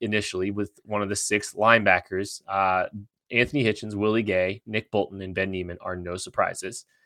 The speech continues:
Darius Harris, I don't think, was too big of a surprise, but adding a sixth line-, linebacker into the mix, and that sixth quote-unquote linebacker being Dar-, Dorian O'Daniel, special teams ace, has found his way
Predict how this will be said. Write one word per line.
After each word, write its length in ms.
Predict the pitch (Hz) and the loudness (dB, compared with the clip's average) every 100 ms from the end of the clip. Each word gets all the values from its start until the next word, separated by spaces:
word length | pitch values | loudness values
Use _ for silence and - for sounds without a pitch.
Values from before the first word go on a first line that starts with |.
| _ _ _ | _ _ _
Darius 320 | 151 190 185 | 8 10 10
Harris, 300 | - 165 170 | 8 6 8
I 60 | 147 | 6
don't 160 | 120 | 2
think, 160 | 110 113 | -2 -4
was 100 | 110 | -6
too 180 | - 113 | -4 0
big 160 | 113 | 0
of 80 | 139 | 0
a 40 | 147 | -2
surprise, 480 | 156 160 160 175 | 0 6 6 6
but 280 | 147 117 - - | 4 2 2 6
adding 360 | 107 139 165 | 8 8 6
a 60 | 139 | 0
sixth 380 | - - 139 - | -2 -2 -2 0
line-, 380 | 117 113 123 135 | 0 2 0 2
linebacker 440 | 120 120 131 131 | 4 6 4 2
into 180 | 143 139 | 0 -2
the 60 | 139 | -2
mix, 400 | 143 151 - - _ _ _ | -2 -4 -6 -18 _ _ _
and 140 | - 120 | -2 4
that 160 | 123 | 4
sixth 380 | - 139 143 - - _ _ | 4 2 0 -2 -18 _ _
quote-unquote 600 | 131 135 139 139 156 139 | 2 6 6 4 0 4
linebacker 540 | 143 143 143 143 147 | 4 6 6 4 0
being 260 | 143 139 107 | 0 -2 0
Dar-, 300 | 113 120 139 | 4 6 4
Dorian 400 | 127 127 135 139 | 2 4 4 4
O'Daniel, 640 | 139 135 156 147 98 - _ _ _ _ | 2 4 4 2 -2 -8 _ _ _ _
special 480 | - - 139 143 139 | -2 4 4 4 -4
teams 340 | - 151 135 | -2 -2 2
ace, 600 | 135 143 - - - - _ _ _ _ _ _ _ _ | 4 4 2 -8 -8 -10 _ _ _ _ _ _ _ _
has 280 | - 131 123 | 6 6 6
found 440 | - 131 151 165 | 4 8 8 8
his 260 | 143 151 131 | 2 0 2
way 360 | 127 127 123 | 4 6 4